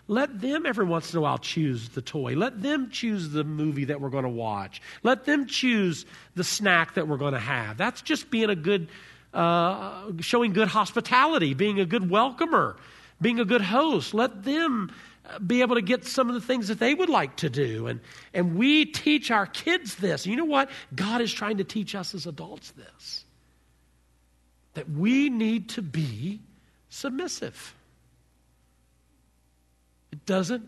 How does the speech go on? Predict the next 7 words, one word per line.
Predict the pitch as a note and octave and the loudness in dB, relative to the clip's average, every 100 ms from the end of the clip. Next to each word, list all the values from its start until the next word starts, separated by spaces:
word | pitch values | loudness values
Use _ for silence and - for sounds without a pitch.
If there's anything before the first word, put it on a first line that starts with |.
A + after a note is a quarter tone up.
| - - | -20 -14
have | E3+ D#3 | -10 -10
to | D#3 - | -12 -14
always | C3 C#3+ D3+ D#3 | -10 -8 -8 -10
be | - A#2 G2+ C3 - _ _ _ _ _ _ | -12 -12 -10 -12 -16 _ _ _ _ _ _
your | C3 B2+ B2 | -10 -8 -8
way. | B2+ - - _ _ _ _ _ _ _ _ _ _ _ _ _ _ _ _ _ _ G3 | -10 -12 -18 _ _ _ _ _ _ _ _ _ _ _ _ _ _ _ _ _ _ 0
Husbands, | A#3+ E3+ B2 G#3+ - | 0 -2 -6 -8 -12